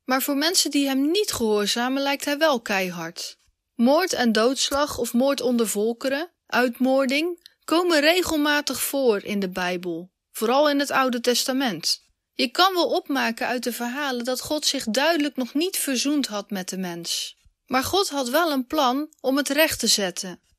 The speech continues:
Eigenlijk die verzoeningspoging waar ik het net over had. Er is namelijk ook een tekst in de Bijbel die luidt:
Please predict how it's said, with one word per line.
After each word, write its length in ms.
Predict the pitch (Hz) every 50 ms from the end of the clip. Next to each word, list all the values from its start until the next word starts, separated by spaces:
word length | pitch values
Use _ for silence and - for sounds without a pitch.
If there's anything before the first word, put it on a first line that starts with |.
| _ _
Eigenlijk 500 | - - - 277 277 - 285 285 269 -
die 140 | - 262 262
verzoeningspoging 1080 | 247 285 254 269 330 381 359 302 254 220 - - - 226 208 196 202 - 196 190 190
waar 180 | 196 196 190 180
ik 100 | 180 -
het 120 | 202 190
net 220 | - 196 185 190 190
over 240 | 185 180 180 190 180
had. 400 | 180 180 180 180 - - - - _ _ _ _ _ _ _ _
Er 160 | - 247 277
is 180 | 359 381 - -
namelijk 400 | 339 330 320 320 294 269 240 -
ook 180 | 233 269 247
een 120 | 262 240 240
tekst 300 | - 381 392 - - -
in 100 | 277 240
de 120 | 214 202
Bijbel 400 | 190 196 190 202 208 220 247 247
die 180 | 233 240 233 226
luidt: 480 | 226 214 220 262 285 - - - -